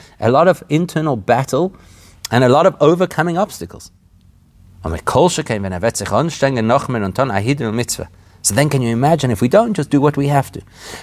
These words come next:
but we actually do it in a beautiful way? We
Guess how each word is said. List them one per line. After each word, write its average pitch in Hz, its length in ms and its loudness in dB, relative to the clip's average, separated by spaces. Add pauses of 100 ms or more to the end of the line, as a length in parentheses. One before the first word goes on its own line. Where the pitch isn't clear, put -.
but - 100 -2
we 156 100 0
actually 170 340 2
do 160 340 6
it 151 220 0
in 147 180 2
a 147 180 6
beautiful 139 600 0
way? - 180 -20 (360)
We 123 200 6